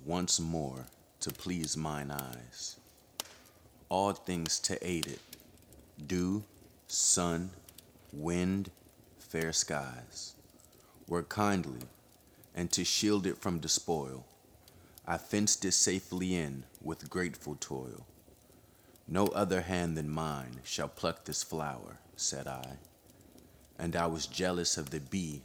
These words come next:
that hovered nigh. It grew for days. I stood hour after hour to watch the slow unfolding of the flower. And then I did not leave its side at all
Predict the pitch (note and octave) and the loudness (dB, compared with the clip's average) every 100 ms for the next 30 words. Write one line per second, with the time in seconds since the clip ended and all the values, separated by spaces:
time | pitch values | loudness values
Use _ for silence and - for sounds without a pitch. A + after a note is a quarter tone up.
0 | C2+ D2+ C2+ E2 C#2+ D2 D2+ D2+ C2+ B1+ | -8 -8 -6 -4 -4 -4 -4 -4 -6 -10
1 | - - - - - - - - - - | -18 -20 -20 -20 -20 -20 -20 -20 -20 -20
2 | - - - F2 G#2 A2 - F#2 E2 F#2+ | -20 -10 -4 0 4 4 4 2 4 2
3 | E2 C#2 C2+ - - - - - D#2+ - | 2 -2 -6 -8 -8 -14 -12 -4 0 2
4 | G#2+ G2 - E2+ F#2 G2 - F2 - D#2+ | 4 2 4 2 4 2 2 -2 -2 -4
5 | D#2+ D#2+ C#2+ B1+ - - - - - - | -2 -2 -4 -8 -14 -20 -20 -20 -20 -20
6 | - - - - - F#2+ F2 F#2+ - - | -20 -20 -20 -6 0 2 2 0 0 -2
7 | E2+ - - G2 G2+ - F2+ E2+ - F#2+ | 0 2 4 6 6 4 0 0 2 2
8 | E2+ D2 C#2 C#2 - - - - - E2 | 2 -2 -6 -8 -14 -20 -20 -20 -8 -6
9 | D2+ C#2+ D2+ - C#2+ B1+ - C2 - - | -4 -6 -8 -6 -6 -6 -10 -16 -20 -20
10 | - - - - - - - - - - | -20 -20 -20 -20 -20 -20 -20 -20 -18 -20
11 | - F#2 F#2 G#2+ G2+ F#2 G2 F#2+ E2 - | -6 0 4 6 6 4 4 4 4 0
12 | E2+ F#2 D#2 D#2+ - - E2 E2 D#2 D2+ | -2 -2 -2 0 2 4 4 4 0 -2
13 | D2 C#2+ A#1+ A#1 | -4 -4 -6 -14